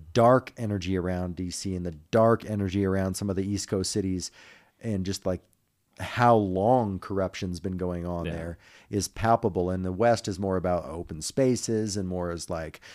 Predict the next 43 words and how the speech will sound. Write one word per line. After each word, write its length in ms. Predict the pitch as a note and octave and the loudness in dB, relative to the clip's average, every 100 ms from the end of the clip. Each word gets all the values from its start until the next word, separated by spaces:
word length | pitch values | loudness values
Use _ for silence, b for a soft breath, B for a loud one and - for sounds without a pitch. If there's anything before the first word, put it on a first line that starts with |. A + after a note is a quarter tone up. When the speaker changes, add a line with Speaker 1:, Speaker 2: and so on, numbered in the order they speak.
| B | B
Speaker 1:
come 200 | - B2 | -2 0
as 140 | G2 E2+ | 2 -2
you 160 | F2+ | 0
are. 340 | G#2 A2+ G#2+ G#2+ | 4 6 8 6
And 60 | G2+ | 4
I 100 | A2 | 2
was 160 | G#2+ | 2
Speaker 2:
Mm-hmm. 80 | F#2 | 2
Speaker 1:
raised 260 | G2+ G2 F#2+ | 2 0 0
kinda 160 | G2+ F#2+ | -2 -2
like 240 | F2+ F2 | -2 -2
hippie 360 | G2+ G2+ F#2 E2 | -2 -2 -2 -2
California 600 | G2+ F#2+ F2+ G#2+ G2+ F#2 | 0 0 0 -2 -2 -2
boy 280 | F#2 F#2 | 0 0
where 100 | F#2+ | 0
I'm 80 | F#2 | 0
like, 240 | F2+ F#2 D3 | -2 -2 0
"Look, 180 | C#3+ | 0
as 120 | G#2 G#2 | 0 0
long 180 | E3+ | 2
as 80 | F3+ | 2
you're 100 | C3 | 2
not 200 | B2+ A#2 | 4 2
being 120 | A2 G2 | 2 0
an 100 | G#2 | 0
asshole, 600 | C#3 D3 - F2+ F#2+ G#2 B B B B B - | 2 0 0 -2 -2 -4 B B B B B 2
I'm 240 | C3 D3+ | 6 6
fine. 340 | B2 D#3+ B2+ G#2 | 8 10 10 10
I 120 | D3+ | 10
don't 200 | C#3 G#2+ | 8 4
care 220 | - D#3+ | 6 8
what 120 | A#2 | 6
color 180 | - A2 | 6 6
your 120 | G2+ | 6
skin 240 | G2 A2 G2+ | 2 0 0
is. 140 | G#2 | 0
Just 180 | G#2+ A#2 | 0 0
don't 140 | C3+ | 2
be 100 | A2 | 2
a 60 | F#2 | 0
dick." 480 | D#2 G2 B2+ - - | 0 2 2 0 -10
Speaker 2:
Right. 240 | E2+ D2 - b b b b _ | -8 -10 -14 b b b b _
Speaker 1:
Uh, 460 | A#2+ G#2+ G2 F2 | 0 2 2 0